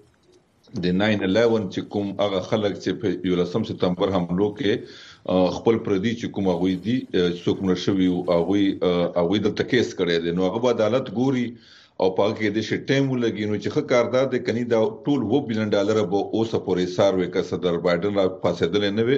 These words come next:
او دا درې نیم بلیون یې ورنه سایډ ته کړي نه وي او افغانانو ته یې ورکړي نه وي. نو دا یو قسم دوی،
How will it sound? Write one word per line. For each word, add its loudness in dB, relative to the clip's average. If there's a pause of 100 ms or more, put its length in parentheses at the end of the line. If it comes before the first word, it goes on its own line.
(120)
او 0
دا 0
درې -2
نیم -2
بلیون 0
یې 0
ورنه 0 (560)
سایډ 4
ته 0
کړي 0
نه 2
وي 2
او 4
افغانانو 0
ته -2
یې 4
ورکړي 0
نه -2
وي. 0 (400)
نو 2
دا 2
یو 4
قسم -2
دوی، -2